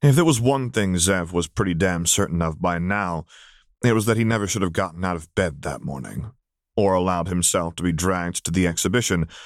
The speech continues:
no matter how much the Academy insisted that it was mandatory. He already had a job lined up, courtesy of people they wouldn't dare defy,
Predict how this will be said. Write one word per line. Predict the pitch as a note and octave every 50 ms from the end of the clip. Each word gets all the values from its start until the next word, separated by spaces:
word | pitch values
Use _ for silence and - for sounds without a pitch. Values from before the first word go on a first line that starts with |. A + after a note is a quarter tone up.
| - - _ -
no | - G2+
matter | G2 G2 F#2 F#2
how | F#2 G#2 A2+
much | A2+ G2+ F#2 D2+ -
the | - F2 D#2+
Academy | D#2+ - - F2+ D#2+ D#2+ D#2 E2 D#2
insisted | D#2 D#2 E2 - - G2 - - - E2 D2+
that | D#2 D#2+
it | D2+
was | E2+ D#2+ E2
mandatory. | F2 F2 D#2+ D#2+ D#2+ - - F2+ D#2 D2 D#2+ G#2 B2+ - _ _ _ _ _ _ _ _
He | - G2+
already | F2+ E2 E2 E2
had | D#2 F2
a | G2 G2+
job | F#2 G2 A2 A#2+ B2+ B2+ G#2
lined | G2+ G2 F#2+ F2+ F2 E2+
up, | F#2+ F2 D#2+ _ -
courtesy | - A2+ G2+ G2 - - G2
of | F#2 F2
people | - - F#2+ F2 G2 F2+
they | E2+ F#2 F2+
wouldn't | F2 F#2+ G2+ F2 F2+ F2+ F2+
dare | - G2+ G2 F#2+
defy, | E2+ F2+ F2+ - - F#3+ F3+ D#3 C3+ B2 A#2+